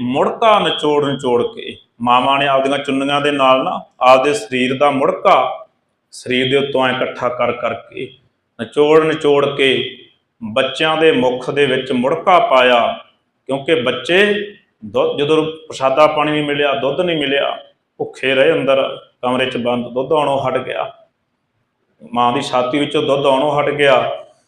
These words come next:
ਤੇ ਬੱਚੇ ਭੁੱਖੇ ਮਰਨ। ਸਾਹਮਣੇ ਬੱਚੇ ਨੂੰ ਭੁੱਖਾ ਮਰਦਾ ਮਾਂ ਕਿੱਥੇ ਜਰ ਸਕਦੀ ਹੈ?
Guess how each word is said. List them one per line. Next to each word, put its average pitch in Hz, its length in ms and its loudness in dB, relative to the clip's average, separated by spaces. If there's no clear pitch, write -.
ਤੇ 160 360 0
ਬੱਚੇ 123 280 -2
ਭੁੱਖੇ 160 380 -4
ਮਰਨ। 127 440 -2
ਸਾਹਮਣੇ 180 520 -2
ਬੱਚੇ 156 380 -2
ਨੂੰ 156 220 0
ਭੁੱਖਾ 139 360 -2
ਮਰਦਾ 135 360 2
ਮਾਂ 139 220 0
ਕਿੱਥੇ - 240 -10
ਜਰ 135 180 -2
ਸਕਦੀ 131 480 -6
ਹੈ? 73 140 -4